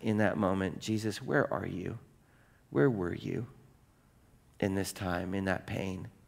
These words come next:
And every single time you have the exact same experience, it's, "Oh, he was right there with me." When we get to heaven,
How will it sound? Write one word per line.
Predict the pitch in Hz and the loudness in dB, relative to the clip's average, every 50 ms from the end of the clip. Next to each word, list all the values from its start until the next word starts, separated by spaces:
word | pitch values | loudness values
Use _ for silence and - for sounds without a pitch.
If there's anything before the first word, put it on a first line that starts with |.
| _ - - _ _ _ - - - - - _ _ - - - | _ -20 -20 _ _ _ -20 -20 -20 -20 -20 _ _ -20 -6 -2
And | - 107 - | 0 0 4
every | - 113 113 107 120 120 | 4 4 6 6 4 2
single | - - 120 117 113 110 | 2 2 0 2 2 0
time | - - 110 101 98 98 101 | 2 2 2 4 4 4 2
you | 98 95 90 | 0 0 -2
have | 92 - - 107 104 98 95 | -2 0 2 2 2 2 0
the | 90 92 98 | -2 -4 -4
exact | 101 - - 92 104 98 87 - - | -4 -4 -2 0 2 2 2 0 -2
same | - 107 98 95 | -4 -4 -2 -4
experience, | 95 - - - - 101 95 90 92 92 92 104 131 - - - - - - - - - - - - - - - - - | -6 -8 -10 -6 -4 -2 0 0 -2 -2 -4 -6 -8 -12 -16 -20 -20 -20 -20 -20 -20 -20 -20 -20 -20 -20 -20 -20 -16 -4
it's, | - - 98 - - - - - - - - - - - | 0 2 2 2 0 -4 -10 -10 -12 -14 -18 -20 -16 -14
"Oh, | - - - - - - - - - - - - - - - _ _ _ - - - - - - _ - | -12 -10 -10 -10 -12 -14 -14 -16 -18 -20 -20 -20 -20 -20 -20 _ _ _ -20 -20 -20 -20 -20 -20 _ -10
he | - - | -6 -4
was | - 98 95 110 | -4 -2 -2 -2
right | 98 92 92 - | -4 -4 -4 -6
there | - - - - | -6 -6 -4 -4
with | - 90 90 - - | -6 -6 -8 -10 -12
me." | - 90 - 95 - - - - - - - - - - - - - - - - - - - - - - - - - - - - - - - - - - - - - - - - - - - - - - - - - - - - - - - - - - - - - - - - - - _ - | -12 -12 -12 -14 -18 -20 -20 -20 -20 -20 -20 -20 -20 -20 -20 -20 -20 -20 -20 -20 -20 -20 -20 -20 -20 -20 -20 -20 -20 -20 -20 -20 -20 -20 -20 -20 -20 -20 -20 -20 -20 -20 -20 -20 -20 -20 -20 -20 -20 -20 -20 -20 -20 -20 -20 -20 -20 -20 -20 -20 -20 -20 -20 -20 -20 -20 -20 -20 -20 -8 _ 8
When | 120 127 127 | 10 12 12
we | 131 147 | 12 12
get | 143 180 170 - | 12 10 8 6
to | 151 | 6
heaven, | 131 123 131 123 117 - 95 67 - - | 6 8 10 8 8 8 6 0 0 -4